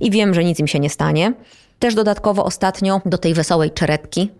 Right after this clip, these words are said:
<laughs> moich produktów dołączyły szczoteczki do odpylania, które można sterylizować.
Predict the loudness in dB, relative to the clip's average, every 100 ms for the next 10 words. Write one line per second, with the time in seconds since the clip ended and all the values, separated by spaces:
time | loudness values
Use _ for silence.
0 | -8 -6 -2 -2 0 -2 -4 -2 0 0
1 | 0 0 2 2 2 2 0 0 0 -2
2 | 0 0 0 -2 -2 -2 0 2 2 2
3 | 0 -2 -10 -6 0 2 2 2 2 0
4 | 0 0 2 2 2 2 2 0 -4 -14